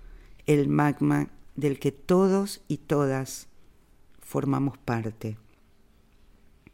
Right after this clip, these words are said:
Son días en los que las cosas que sucedan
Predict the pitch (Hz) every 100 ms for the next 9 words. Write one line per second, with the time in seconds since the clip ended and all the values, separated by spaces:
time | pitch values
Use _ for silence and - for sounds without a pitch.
0 | - - - - _ _ - - - -
1 | - - - - - - 185 180 185 196
2 | 202 208 202 - - 139 139 135 - -
3 | 143 139 131 - - - - - - -
4 | - - - 135 - 185 180 185 - 156
5 | 139 - 165 160 143 135 143